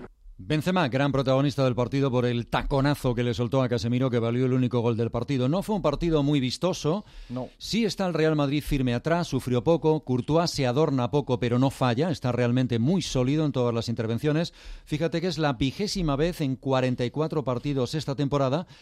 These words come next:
Speaker 1: en la que el Real Madrid deja la portería a cero. Veintiún goles ha recibido, menos incluso que el Atlético, que ha recibido veintitrés.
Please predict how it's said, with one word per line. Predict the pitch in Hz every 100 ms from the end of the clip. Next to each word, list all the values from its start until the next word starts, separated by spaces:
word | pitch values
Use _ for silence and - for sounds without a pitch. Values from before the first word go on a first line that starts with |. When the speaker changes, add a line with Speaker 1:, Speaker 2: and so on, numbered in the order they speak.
| - 107
Speaker 1:
en | 117
la | 120 117
que | 120
el | 117
Real | 123 151
Madrid | 147 143 131
deja | 147 165
la | 160 135
portería | 127 - 127 135 113
a |
cero. | 190 180 98
Veintiún | 104 147 143 170 226
goles | 180 185 156
ha | 147
recibido, | 139 110 117 131 220 - - _
menos | 113 139 214 233 175
incluso | 143 135 160 147
que | 131
el | 113
Atlético, | 113 123 151 147 233 -
que | 123
ha |
recibido | 120 110 123
veintitrés. | 117 120 127 143 123